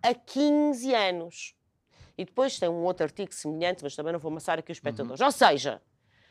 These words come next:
Speaker 1: o facto de haver essa tentativa,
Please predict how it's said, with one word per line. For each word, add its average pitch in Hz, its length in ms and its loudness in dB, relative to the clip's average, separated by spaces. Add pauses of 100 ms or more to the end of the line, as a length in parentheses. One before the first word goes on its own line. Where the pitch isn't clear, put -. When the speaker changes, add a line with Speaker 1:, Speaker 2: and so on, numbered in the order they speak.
(480)
Speaker 1:
o 214 60 -6
facto 190 720 6 (120)
de 185 300 6
haver 202 220 10
essa 262 260 6
tentativa, 202 840 2